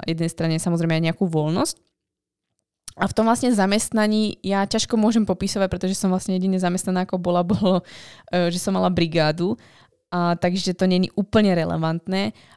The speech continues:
ale vlastne čo mne vadilo na zamestnaní bolo, že nikto neocenil dostatočne moju extra prácu. Vždycky som robila extra prácu a vždycky som robila veci, ehm, s nejakým presahom a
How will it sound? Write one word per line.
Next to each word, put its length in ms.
ale 160
vlastne 320
čo 80
mne 160
vadilo 400
na 80
zamestnaní 560
bolo, 320
že 560
nikto 320
neocenil 400
dostatočne 560
moju 240
extra 320
prácu. 480
Vždycky 400
som 160
robila 160
extra 320
prácu 400
a 0
vždycky 320
som 160
robila 240
veci, 720
ehm, 480
s 80
nejakým 400
presahom 640
a 480